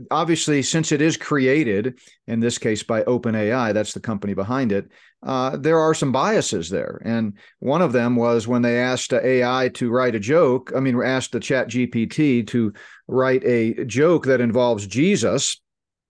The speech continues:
it was able to do it. But then when the prompter came back and said, "Okay, great, now can you write a, a joke that is about Muhammad?"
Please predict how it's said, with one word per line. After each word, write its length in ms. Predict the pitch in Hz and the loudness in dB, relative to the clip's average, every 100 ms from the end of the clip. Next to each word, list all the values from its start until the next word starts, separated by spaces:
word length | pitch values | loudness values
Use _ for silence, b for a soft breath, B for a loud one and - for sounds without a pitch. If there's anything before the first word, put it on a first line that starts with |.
| _ _ | _ _
it 140 | 131 | 0
was 140 | 131 117 | 2 2
able 260 | 127 113 | 2 0
to 100 | 110 | -2
do 280 | 98 131 180 | 0 4 4
it. 240 | 110 127 - B B B | 4 0 -4 B B B
But 200 | 123 120 | -2 0
then 440 | 127 123 117 120 - _ | 2 2 0 -2 -8 _
when 220 | - 131 123 | -2 0 2
the 200 | 113 107 | 0 -2
prompter 500 | - 135 131 131 120 | -2 -2 -2 -2 -2
came 280 | 143 131 | -2 0
back 280 | 123 123 120 | 0 0 -2
and 100 | 117 | -4
said, 160 | 131 123 | 0 0
"Okay, 220 | 123 127 | 2 0
great, 260 | 107 131 127 | 0 0 0
now 160 | 127 131 | 0 -2
can 200 | - 123 | -2 -2
you 120 | 117 | 0
write 220 | 123 120 | 2 2
a, 240 | 113 - | 0 -2
a 40 | 110 | -4
joke 400 | 107 123 120 - b b - | 0 2 0 -4 b b -8
that 280 | - 117 - | -2 -2 0
is 220 | 131 117 | -2 -2
about 320 | 117 117 113 | 0 0 -2
Muhammad?" 840 | 113 107 123 185 220 120 92 110 | -2 -4 -2 0 2 2 0 -2